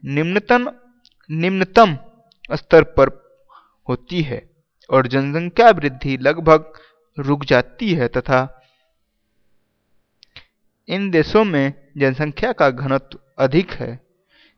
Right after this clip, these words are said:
किंतु विकासशील देशों की भांति यहाँ अति जनसंख्या की समस्या नहीं है।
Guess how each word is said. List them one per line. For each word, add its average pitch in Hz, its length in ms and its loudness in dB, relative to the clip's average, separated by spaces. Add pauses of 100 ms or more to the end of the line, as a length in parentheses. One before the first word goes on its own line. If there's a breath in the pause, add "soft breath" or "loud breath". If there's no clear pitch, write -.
(100)
किंतु 127 480 -2 (320)
विकासशील 127 680 0
देशों 135 320 0
की 135 160 -6
भांति 127 460 0
यहाँ 135 600 0 (400)
अति 214 300 -2
जनसंख्या 156 560 -2
की 143 160 -8
समस्या 147 580 -2
नहीं 135 400 -4
है। 120 240 -16